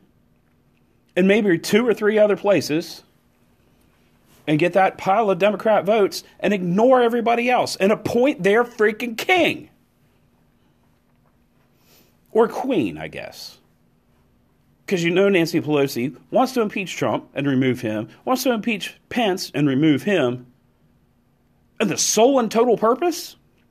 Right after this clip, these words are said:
Guess who's number three? If they're both impeached and removed, guess who becomes Queen of the United States? It's the most ridiculous thing I have ever experienced in my life.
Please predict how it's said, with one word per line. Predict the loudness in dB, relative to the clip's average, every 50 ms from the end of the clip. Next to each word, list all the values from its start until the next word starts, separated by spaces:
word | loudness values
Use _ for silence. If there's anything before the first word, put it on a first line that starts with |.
| _ _ _ _ _ _ _ _ _ _ _ _ _ _ _
Guess | -4 -2 -2 -2 -2
who's | -2 -2 -2 -2
number | -2 -4 -2 -4 -6
three? | -6 -6 -6 -6 -6 -6 -10 -16 _ _ _ _ _ _ _ _ _ _ _ _ _ _ _ _ _ _ _ _ _ _ _ _ _ _ _ _ _ _ _ _ _ _ _ _ _ -8
If | -4 0
they're | 2 2 4
both | 4 4 4 4 2 -2
impeached | -4 -4 -2 -4 -4 -4 -4 -2
and | -2
removed, | 0 2 2 2 2 0 -2 -8 -20 _ _ -14 -2
guess | 0 2 2 2 0
who | -2 -2
becomes | -2 -4 -2 -2 -2 -2 -2 -2 -6 -10 -18 _ _ _ _ -8
Queen | -6 -2 0 2 2 4 4 4 2
of | 2 2
the | 2 2
United | 2 2 2 0 -2 -4 -6 -10
States? | -12 -12 -12 -12 -12 -16 -20 -20 -20 -20 _ _ _ _ _ _ _ _ _ _ _ _ _ _ _ _ _ _ _ _ _ _ _ _ _ _ _ _ _ _ _ _ _ _ -20 _ _ _ _ _ _ _ _ _ _ _ _ _ _ _
It's | -6 -4
the | -2 0
most | 2 2 2 2 2 0
ridiculous | -2 -4 -4 0 2 2 2 2 2 0 0 -2 -2
thing | -2 -2 0 2
I | 2 0
have | 0 -2 -2
ever | -2 -2 0 0 -2
experienced | -2 -4 -6 -6 -4 -4 -4 -6 -6 -8
in | -8
my | -8 -8
life. | -10 -10 -10 -10 -10 -10 -12 -16 -20 -20 -20